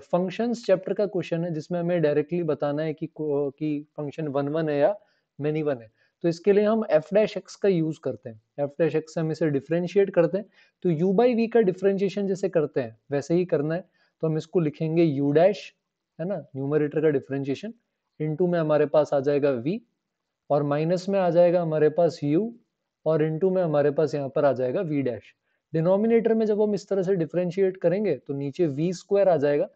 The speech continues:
नि-, डिनोमिनेटर से मतलब नहीं, क्योंकि ये होल स्क्वायर already पॉजिटिव है। हमें सिर्फ f dash का साइन देखना है।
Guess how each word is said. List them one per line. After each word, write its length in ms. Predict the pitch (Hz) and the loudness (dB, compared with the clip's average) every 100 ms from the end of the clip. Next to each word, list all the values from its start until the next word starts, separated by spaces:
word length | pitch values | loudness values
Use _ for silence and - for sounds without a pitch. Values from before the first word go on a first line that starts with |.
| _ _ _ _ _ 156 | _ _ _ _ _ -2
नि-, 160 | 165 | 2
डिनोमिनेटर 560 | 160 185 196 226 233 240 | 4 6 4 4 2 2
से 120 | 247 | 2
मतलब 400 | 202 190 233 233 | 2 2 0 0
नहीं, 160 | 240 240 | -2 -4
क्योंकि 220 | 226 226 | -4 2
ये 160 | 226 170 | 2 4
होल 220 | 156 165 | 2 0
स्क्वायर 280 | - 202 190 | 0 4 6
already 380 | 170 175 175 185 | 4 2 0 -2
पॉजिटिव 440 | 143 135 147 160 123 | -2 -2 -2 -2 -4
है। 80 | 113 _ _ - | -8 _ _ -2
हमें 220 | 175 202 | 0 2
सिर्फ 300 | 220 240 254 | 4 4 6
f 200 | 185 175 180 | 4 4 6
dash 220 | 214 214 | 6 6
का 140 | - 214 | 2 0
साइन 380 | - 170 214 185 | 0 -2 0 0
देखना 320 | 151 147 139 | 0 -2 -8
है। 140 | 120 | -10